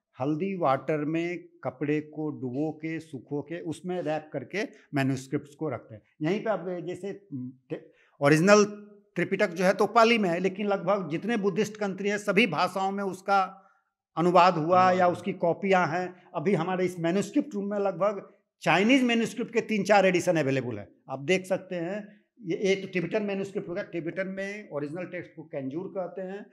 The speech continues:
Speaker 1: और कमेंट्री जो उस पे लिखे गए उसको तेंजूर कहते हैं। तो ये टिबेटन में, तो एक माने त्रिपिटक जो ओरिजिनल पाली में है उसका एक एडिशन तो हो गया टिबेटन एडिशन, तो टिबेटन एडिशन ये है जो रैप करके रखा हुआ है पीले कपड़े में,
Speaker 2: जी।
Speaker 1: हाँ, just बच-, बचाव के लिए।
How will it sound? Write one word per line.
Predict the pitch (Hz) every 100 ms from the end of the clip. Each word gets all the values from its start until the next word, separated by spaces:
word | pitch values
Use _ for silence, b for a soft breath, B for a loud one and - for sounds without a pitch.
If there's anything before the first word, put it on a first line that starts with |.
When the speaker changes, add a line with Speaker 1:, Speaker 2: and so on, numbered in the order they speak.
| b -
Speaker 1:
और | 147 156
कमेंट्री | 156 160 208 185
जो | 170
उस | 165
पे | 180
लिखे | 151 175
गए | 170
उसको | 160 170
तेंजूर | 160 156 139 170
कहते | 175 175 170
हैं। | 190
तो | - _ 170
ये | 175
टिबेटन | 180 170 196
में, | 175 143 113
तो | 160
एक | 196 214 208
माने | 208 185
त्रिपिटक | - 185 - 214
जो | 170 190
ओरिजिनल | 190 175 190 175
पाली | 170 185 196 233
में | 233
है | 214 220 - _ _ _ -
उसका | 175 -
एक | 220 214 214
एडिशन | 214 202 226
तो | 214
हो | 202
गया | 208 208 196 - _ _ _ -
टिबेटन | 208 208 170
एडिशन, | 123 113 113
तो | - _ 151
टिबेटन | - 180 165 196
एडिशन | 180 165 170 190
ये | 175 175
है | 156 190
जो | 165 175
रैप | 175 165 185
करके | 160 180
रखा | 165 -
हुआ | 170 180
है | 226 - - _ _ _ _ _
पीले | 143 131 - 170 160
कपड़े | 147 - 120
में, | 104 104 -
Speaker 2:
जी। | - -
Speaker 1:
हाँ, | 254 165 123 135
just | 113 - - 139 123 123 -
बच-, | 135 147 -
बचाव | 135 139 156 131
के | 123 113
लिए। | 107